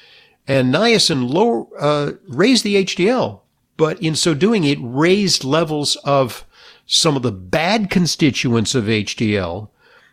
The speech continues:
that were actually responsible for cardiovascular risk. So, uh, that, uh, finally unravels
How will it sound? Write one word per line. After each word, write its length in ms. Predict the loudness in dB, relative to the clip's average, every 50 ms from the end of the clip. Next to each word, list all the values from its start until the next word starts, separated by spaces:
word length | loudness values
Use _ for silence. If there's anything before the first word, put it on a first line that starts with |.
| _ _ -14
that 320 | -4 0 2 2 2 0 -6
were 280 | -8 -6 -4 -4 -4
actually 420 | -4 -4 -4 -4 -4 -6 -4 -4 -4
responsible 800 | -2 -2 -2 -4 -2 0 0 0 0 -2 -4 -8 -8 -10 -12
for 180 | -10 -10 -12 -10
cardiovascular 800 | -6 -4 -4 -4 -4 -6 -6 -6 -6 -6 -6 -8 -8 -8 -8 -8
risk. 560 | -8 -8 -8 -8 -8 -8 -8 -8 -8 -10 -18 _ _ _ _ _ _ _ _ _ _ _ _ _ _ -14
So, 720 | -10 -8 -6 -2 0 2 2 4 4 2 2 -2 -6 -8
uh, 240 | -6 -4 -2 -2 -4
that, 640 | -6 -8 -4 -2 -2 0 0 -2 -4 -6 _ -18 -14
uh, 440 | -10 -8 -8 -6 -6 -6 -8 -8 -10 -12 -16 -18
finally 420 | _ -4 -2 0 0 0 -2 -2 -4
unravels 920 | -4 -4 -4 0 0 0 0 0 0 -2 -4 -4 -4 -6 -4 -6 -6 -8